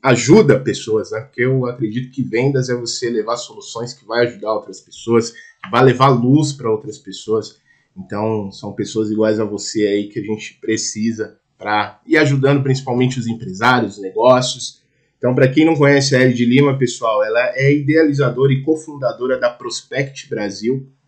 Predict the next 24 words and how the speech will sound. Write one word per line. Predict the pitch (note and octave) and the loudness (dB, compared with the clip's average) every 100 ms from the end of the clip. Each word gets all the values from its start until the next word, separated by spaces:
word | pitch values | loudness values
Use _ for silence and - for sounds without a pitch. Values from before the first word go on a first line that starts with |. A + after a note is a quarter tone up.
| _ _ | _ _
uma | G2+ | -10
empresa | G2+ A#2 A2+ A2 | -6 -2 -2 -2
especializada | - G#2 - A#2+ A#2 G2+ F#2+ G#2+ A2 G#2 | -8 -8 -4 -2 -2 -2 0 0 0 -2
aí | G2+ | -2
no | G#2+ | -2
mercado | G2+ F#2+ - G#2 G2 G2 | -4 -6 -6 -8 -8 -12
B | A2+ - | -18 -18
two | - | -16
B, | C3 | -4
em | A#2 A#2+ | 0 0
ajudar | A2+ G#2+ F#2+ G#2+ B2+ - _ _ _ | -2 -6 -4 0 0 -2 _ _ _
a | F2 | -14
prospectar | - A2 - A#2 A#2 - A#2 - | -8 -8 -2 -4 -4 -4 -4 -2
clientes | B2 A#2+ D#3 F3+ - | -2 2 2 0 -4
que | - | -12
façam | - B2+ - D3 | -12 -10 -10 -10
sentido | - C3 B2 - F3 D3 | -4 -4 -4 -6 -8 -6
pro | B2 | -4
negócio | A#2 A2 A#2+ - F#2+ | -2 0 -2 -4 -4
deles | G#2 B2+ C3 A#2+ - | 4 6 6 2 -4
no | G#2+ | -2
mercado | G#2+ G#2 A2+ A2 G#2+ | -2 -2 -6 -10 -10
B | B2+ | -10
two | C3 A2+ | -10 -14